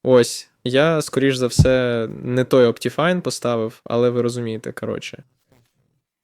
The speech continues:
Скачуємо самі шейдери. Я поки інший Optifine скачаю, бо не той скачав.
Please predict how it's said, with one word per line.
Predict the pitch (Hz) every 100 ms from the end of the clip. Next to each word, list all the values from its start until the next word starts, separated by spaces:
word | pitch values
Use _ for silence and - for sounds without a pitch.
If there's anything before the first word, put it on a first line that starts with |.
| _
Скачуємо | - - 139 - 139 131
самі | 127 - 120 123
шейдери. | - 120 110 - - _ _ _ _ _ _ _ _ _ _ _ _ _ _ _ -
Я | 120
поки | 131 127
інший | 131 127 123
Optifine | 117 120 131 127
скачаю, | 117 120 - 147 170 127
бо | 120
не | 117
той | 117
скачав. | 117 120 - 117 101